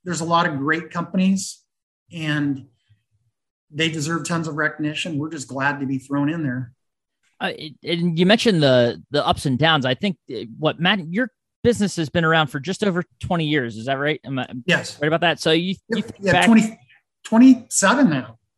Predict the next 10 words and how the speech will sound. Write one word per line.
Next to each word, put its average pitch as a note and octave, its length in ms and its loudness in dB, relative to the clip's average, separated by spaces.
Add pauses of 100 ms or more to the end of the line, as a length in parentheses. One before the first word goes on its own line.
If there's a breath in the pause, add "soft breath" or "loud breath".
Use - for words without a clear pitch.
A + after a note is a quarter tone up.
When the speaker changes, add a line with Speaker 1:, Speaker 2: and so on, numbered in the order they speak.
(120)
Speaker 2:
Wow. A#2+ 380 0
So E3 220 0
you, D#3+ 360 -2
you E3 120 -10
think G#3+ 200 -2
back G#3 260 2
to F3+ 100 -2
kinda E3+ 240 0
when D3 260 -2
it D3+ 160 -2